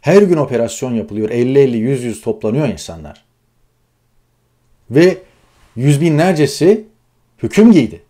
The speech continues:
Yüz, yüz binlercesi hakkında soruşturma devam ediyor, takipsizlik falan verilmedi. Siz verilen hükümleri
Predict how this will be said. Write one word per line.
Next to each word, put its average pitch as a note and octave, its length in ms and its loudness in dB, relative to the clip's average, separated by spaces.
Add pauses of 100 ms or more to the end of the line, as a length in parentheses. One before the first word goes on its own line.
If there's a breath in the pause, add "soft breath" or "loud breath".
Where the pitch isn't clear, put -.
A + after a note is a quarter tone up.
(960)
Yüz, C3 220 -4
yüz C#3 400 -2
binlercesi D#3+ 500 0
hakkında D3+ 480 2
soruşturma D3 520 -2
devam C#3+ 240 2
ediyor, C#3 260 2
takipsizlik B2+ 560 -4
falan C3 280 -4
verilmedi. B2+ 460 -2 (760)
Siz - 520 0 (360)
verilen D#3 320 4
hükümleri D3 640 0